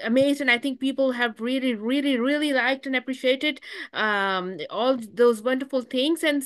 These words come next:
uh, so there are so, there are a couple of questions that I can see over here. So there's one amazing point over here that, uh, when we are talking about robotics, it seems very, very promising since, you know, the world is changing and there's more advancement in artificial intelligence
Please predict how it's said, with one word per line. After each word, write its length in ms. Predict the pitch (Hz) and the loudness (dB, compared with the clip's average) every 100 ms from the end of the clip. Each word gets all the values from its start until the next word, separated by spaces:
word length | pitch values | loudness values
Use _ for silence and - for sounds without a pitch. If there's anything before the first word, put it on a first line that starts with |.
| - | -2
uh, 360 | 233 233 226 | 0 0 -2
so 200 | 233 254 | -2 -2
there 180 | 240 240 | 0 0
are 80 | 233 | -2
so, 440 | 233 311 349 320 - - - | -4 -6 -6 -8 -16 -20 -8
there 160 | - 254 | -2 0
are 120 | 254 | 0
a 60 | 262 | -2
couple 240 | 277 302 | -4 -4
of 100 | 285 | -6
questions 360 | 302 330 339 254 | -6 -6 -4 -2
that 180 | 226 226 | -2 -4
I 120 | 214 | -8
can 240 | 214 220 214 _ _ - 311 - | -6 -6 -8 _ _ -20 -20 -12
see 280 | - 302 | 0 2
over 240 | 330 262 269 | 4 4 4
here. 200 | 247 320 - 359 | 4 2 -2 -8
So 140 | - 403 | -4 0
there's 220 | 415 427 | 0 0
one 220 | 330 381 | -2 -4
amazing 320 | 359 359 370 | -2 -2 -2
point 260 | 339 302 302 | -2 -4 -2
over 140 | 294 | -2
here 160 | 294 294 | 0 0
that, 240 | 277 269 - | -2 -4 -2
uh, 140 | 233 | -2
when 220 | 240 262 | 0 -2
we 100 | 254 | -2
are 140 | 262 247 | -2 -2
talking 260 | 247 247 | -6 -8
about 180 | 254 240 | -4 -4
robotics, 480 | 220 214 208 208 208 | -4 -4 -2 -4 -4
it 160 | 226 - | -8 -8
seems 380 | - 254 233 | -6 -6 -6
very, 320 | 202 220 240 262 | -6 0 0 0
very 380 | 208 233 240 | 0 0 0
promising 580 | 247 196 180 185 180 170 - - - | -2 -6 -4 -6 -6 -8 -6 -10 -4
since, 320 | 269 254 247 | -2 -2 -4
you 80 | 254 | -6
know, 140 | 247 | -6
the 80 | 240 | -4
world 280 | 254 254 247 | -2 -2 -2
is 120 | 240 | -6
changing 520 | - 285 277 254 247 | -4 -2 0 0 -2
and 120 | 240 | 0
there's 180 | 247 233 | -2 -2
more 220 | 240 262 | -4 -4
advancement 420 | 247 233 233 240 | -2 -4 -6 -6
in 60 | 233 | -4
artificial 460 | 220 247 240 240 233 | -2 -4 -6 -8 -6
intelligence 720 | 220 226 220 226 226 220 220 | -6 -4 -4 -4 -4 -4 -6